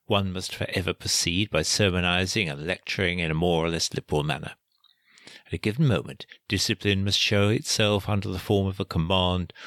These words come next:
or an act of force. I exact discipline, and I do not speak to the men of the Friuli district who are, let me say, perfect as regards sobriety and correctness, austerity and quiet living, but I speak to the fascisti of all Italy who,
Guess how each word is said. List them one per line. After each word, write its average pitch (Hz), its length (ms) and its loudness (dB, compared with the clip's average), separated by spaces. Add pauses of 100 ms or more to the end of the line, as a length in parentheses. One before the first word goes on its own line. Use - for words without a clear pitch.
(140)
or 98 280 4
an 87 80 0
act 85 280 -4
of 76 60 -8
force. - 600 -6 (1040)
I 160 180 2
exact 127 800 -4
discipline, - 640 -14
and 160 140 4
I 180 80 4
do 220 200 -2
not - 200 -6
speak - 320 0
to 107 100 -6
the 95 80 2
men 107 240 4
of 95 160 2
the 82 140 -2
Friuli 113 680 4
district - 440 -2
who 110 120 4
are, 107 280 4 (240)
let 113 100 -2
me 110 80 -4
say, 101 260 2
perfect - 680 -4
as - 120 -4
regards 95 440 2
sobriety 101 500 0
and 90 100 -8
correctness, - 600 -4 (260)
austerity 101 720 0
and 87 140 -12
quiet 85 280 -4
living, - 340 -2 (420)
but 135 80 0
I 135 80 2
speak 165 320 -2
to 147 100 -8
the 143 80 -6
fascisti 151 560 0
of 131 80 0
all 139 320 8
Italy - 420 -2
who, 131 380 6